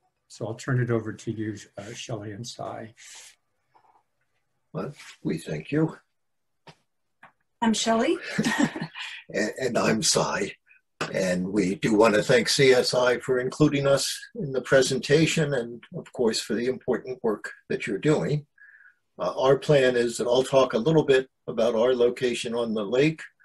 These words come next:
Speaker 2: and then Shelley will walk you through a couple of the habs we've been able to sample this year. So if the gods are good, I can share a screen.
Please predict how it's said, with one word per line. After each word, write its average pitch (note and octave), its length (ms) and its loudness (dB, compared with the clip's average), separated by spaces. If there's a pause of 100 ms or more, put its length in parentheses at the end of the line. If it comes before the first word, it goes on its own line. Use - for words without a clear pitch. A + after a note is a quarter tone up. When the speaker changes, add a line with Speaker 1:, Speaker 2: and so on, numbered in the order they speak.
(360)
Speaker 2:
and D3 120 0
then B2+ 160 2
Shelley B2+ 420 4
will A2 240 -2
walk A2+ 280 0
you A2+ 100 -4
through A2+ 280 0
a A2 60 -6
couple A#2 440 0
of A2+ 160 -2
the A2+ 140 0
habs A2 580 -4
we've A2 220 -6 (180)
been A2 100 -4
able G2 220 0
to A2+ 100 -6
sample C#3+ 520 0
this - 240 -6
year. - 200 -14 (680)
So G#2 640 -4 (560)
if - 200 -8
the A#2+ 120 -8
gods B2 400 4
are A2+ 80 0
good, F#3 480 4 (520)
I - 140 -8
can - 160 -14
share - 340 2
a G2 60 -4
screen. D#3+ 720 2